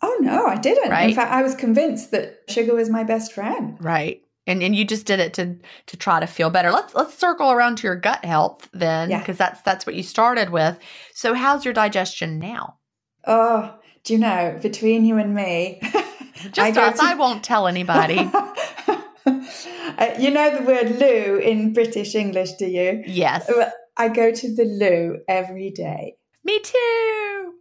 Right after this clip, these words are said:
Speaker 1: Woohoo!
Speaker 2: Yeah, I
Speaker 1: And
Speaker 2: mean
Speaker 1: sometimes twice a day, and I feel like running into the street and telling everyone.
Speaker 2: Yeah. Yeah. Me too. And do you think it was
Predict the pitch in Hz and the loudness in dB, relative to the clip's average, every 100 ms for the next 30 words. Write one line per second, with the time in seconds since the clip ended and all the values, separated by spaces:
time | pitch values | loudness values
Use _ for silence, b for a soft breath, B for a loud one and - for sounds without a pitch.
0 | - 440 539 427 494 480 427 415 - 214 | -2 2 2 2 4 4 4 2 2 0
1 | 330 330 370 392 339 294 214 214 226 - | 2 2 0 0 -2 0 2 2 0 -2
2 | - 277 311 - 262 240 240 247 - 202 | -2 0 0 -2 0 2 4 2 2 -2
3 | 208 214 240 226 214 208 233 240 220 220 | -4 -2 0 0 0 0 0 2 0 -2
4 | 180 170 - 262 269 175 180 240 277 240 | -8 -12 -2 0 0 -4 0 2 2 2
5 | 202 156 147 - - 160 156 156 _ _ | -2 -4 -6 -12 -4 -2 -2 -4 _ _
6 | _ _ 170 160 156 - 233 269 - 349 | _ _ -4 -2 -4 -4 -2 -2 -2 0
7 | 302 190 220 214 B B - 240 294 302 | 2 2 0 -6 B B -2 -2 -2 -2
8 | - 240 220 | 0 0 -2